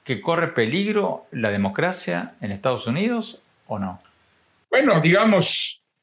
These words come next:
Speaker 2: yo creo que corre peligro. Siempre la democracia corre peligro en todos los países, incluso en un país donde está tan asentada la, la, la democracia como Estados Unidos.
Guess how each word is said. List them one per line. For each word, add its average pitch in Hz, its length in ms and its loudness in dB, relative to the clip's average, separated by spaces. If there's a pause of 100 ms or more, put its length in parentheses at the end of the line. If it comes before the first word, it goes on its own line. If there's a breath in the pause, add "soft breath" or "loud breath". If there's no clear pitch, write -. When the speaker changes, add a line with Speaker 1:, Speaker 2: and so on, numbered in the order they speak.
(180)
Speaker 2:
yo 185 300 2
creo 254 280 4
que 147 160 -8
corre 202 420 2
peligro. 180 500 4
Siempre 226 480 4
la 156 160 4
democracia 165 640 2
corre 185 260 2
peligro 190 580 2 (380)
en 147 180 -4
todos 208 280 4
los 160 160 2
países, 180 500 0
incluso 170 720 4 (100)
en 151 120 2
un 180 160 2
país 170 260 6
donde 165 240 4
está 175 300 0
tan 151 280 2 (1400)
asentada 147 720 2
la, 143 340 2
la, 151 420 0
la 147 260 4
democracia 156 720 2
como 147 180 -2
Estados 156 460 2
Unidos. 185 580 2